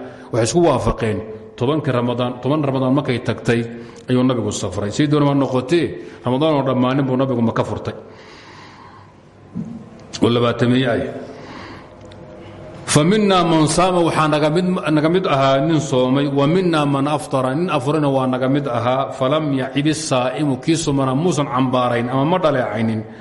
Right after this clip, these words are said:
"cala al-muftiri," kii iska afuray, "wala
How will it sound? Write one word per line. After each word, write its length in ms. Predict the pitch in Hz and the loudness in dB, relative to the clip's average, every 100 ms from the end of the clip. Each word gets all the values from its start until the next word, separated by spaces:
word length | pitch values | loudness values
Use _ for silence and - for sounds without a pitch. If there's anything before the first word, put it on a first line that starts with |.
| - - - | -16 -14 -2
"cala 180 | 135 151 | 2 4
al-muftiri," 420 | 160 160 - 147 123 | 2 0 2 0 2
kii 140 | 147 131 | 0 0
iska 240 | - 127 | -2 -2
afuray, 340 | 110 110 113 117 - - - - 131 | -2 -2 -2 -2 -8 -16 -18 -6 2
"wala 200 | 135 | 4